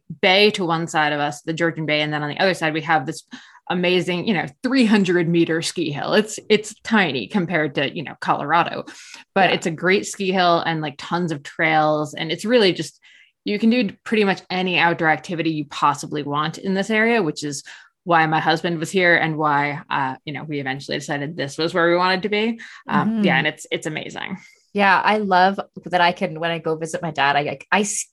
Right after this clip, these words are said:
Speaker 2: cross country ski, like, out the front door in the winter, right
Speaker 1: That's
Speaker 2: onto
Speaker 1: what
Speaker 2: the
Speaker 1: I say.
Speaker 2: trails.
Speaker 1: I'm like, I
Speaker 2: Mm-hmm.
Speaker 1: literally walk down my steps, put on my skis, and then very poorly proceed to just
Speaker 2: <laughs>
Speaker 1: ski all over town and on, like, our town trails and stuff. And, like, we have great cross country ski facilities.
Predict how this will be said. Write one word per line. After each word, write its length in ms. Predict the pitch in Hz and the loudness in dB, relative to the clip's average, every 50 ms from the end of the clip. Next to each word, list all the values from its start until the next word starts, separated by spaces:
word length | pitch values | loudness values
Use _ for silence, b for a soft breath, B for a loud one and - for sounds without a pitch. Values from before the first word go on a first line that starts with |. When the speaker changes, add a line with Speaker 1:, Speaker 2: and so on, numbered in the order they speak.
| - | -12
Speaker 2:
cross 260 | - - 180 165 170 | -4 -2 0 0 0
country 280 | - - 185 170 - 180 | -2 -6 -8 -6 -6 -8
ski, 280 | 170 - - 147 147 156 | -10 -8 -10 -6 -2 -2
like, 180 | 160 147 151 | -2 -2 -2
out 200 | - 139 139 135 | -4 -6 -6 -6
the 80 | - 135 | -10 -12
front 240 | - - 127 117 - | -8 -8 -8 -6 -6
door 340 | 127 120 117 110 123 127 | -6 -6 -4 -4 -6 -6
in 100 | - 156 | -6 -8
the 80 | 151 147 | -8 -8
winter, 360 | 135 131 123 - - - - - | -8 -8 -10 -10 -10 -12 -8 -4
right 120 | 151 233 | 0 4
Speaker 1:
That's 200 | 277 269 294 285 | 4 4 4 2
Speaker 2:
onto 120 | - 311 294 | 2 2 4
Speaker 1:
what 80 | 311 302 | 4 4
Speaker 2:
the 60 | - | 4
Speaker 1:
I 20 | |
say. 200 | - 370 381 392 | 4 4 6 4
Speaker 2:
trails. 200 | 285 - - - B B B B B B B | 4 2 -2 -8 B B B B B B B
Speaker 1:
I'm 100 | 254 247 | 2 4
like, 140 | 254 254 - | 4 4 4
I 120 | 233 247 | 4 4
Speaker 2:
Mm-hmm. 80 | 240 233 | 4 4
Speaker 1:
literally 320 | 254 254 262 262 254 247 | 4 4 6 4 4 4
walk 280 | 226 202 202 208 220 - | 4 4 4 4 4 2
down 140 | 247 226 | 0 0
my 80 | 220 214 | 0 0
steps, 380 | 202 - - 226 202 - - - | 0 0 0 0 0 -2 -6 -8
put 180 | _ - 214 | _ 0 0
on 100 | 208 202 | 2 2
my 80 | 196 190 | 2 0
skis, 360 | 180 - - 233 220 202 175 | -2 -2 -2 -2 0 0 -2
and 200 | - - 190 190 | -2 -4 -2 -2
then 180 | 190 180 180 160 | -2 -2 -4 -6
very 760 | 156 151 147 147 190 190 196 202 202 208 202 190 190 - _ | -6 -8 -2 0 2 4 4 4 4 2 2 2 0 -2 _
poorly 580 | - - - - 190 185 185 180 165 160 151 151 | -16 -8 -2 0 2 2 4 2 2 0 0 -2
proceed 600 | 151 - 196 175 - - 190 180 170 151 143 - | -2 -2 -4 -4 -2 -2 0 2 2 0 0 -2
to 80 | 170 | -2
just 260 | 160 - 165 160 185 - | 0 0 2 4 6 4
Speaker 2:
<laughs> 120 | - - | 4 4
Speaker 1:
ski 500 | - - - - - 208 196 190 185 175 | 0 -4 -6 -6 -2 0 0 2 4 4
all 240 | - - 170 170 170 | 4 6 6 6 6
over 300 | 165 160 160 147 160 160 | 4 4 2 0 0 -2
town 500 | 156 - 170 170 165 160 156 156 160 156 | -2 -2 -2 -2 0 0 0 0 0 -2
and 140 | 156 147 147 | -2 -2 -2
on, 160 | 151 147 147 | -2 -2 -2
like, 140 | 151 151 151 | -4 -6 -4
our 120 | 151 147 | -4 -6
town 300 | 147 170 156 151 151 151 | -4 -4 -2 -2 -2 -4
trails 320 | 147 147 147 147 151 160 196 | -2 -2 0 0 0 0 0
and 100 | 190 185 | -2 -4
stuff. 340 | - 190 202 196 202 202 - B B B B B B B B B - | 0 2 4 4 4 2 0 B B B B B B B B B 0
And, 260 | 185 180 175 170 - _ _ - | 0 0 0 -2 -6 _ _ -4
like, 220 | - 196 190 160 | 0 2 2 2
we 120 | 156 202 190 | 2 0 2
have 260 | 170 202 214 208 170 | 4 4 4 4 4
great 240 | 156 175 165 151 160 | 4 2 2 2 2
cross 180 | - 180 170 | 2 2 2
country 260 | - 185 165 - 170 160 | 0 -4 -4 -4 -4 -4
ski 200 | - - 180 170 | -4 -4 -4 -4
facilities. 580 | 170 170 160 - 165 156 156 160 185 196 196 | -4 -4 -4 -2 -2 -2 0 4 4 4 2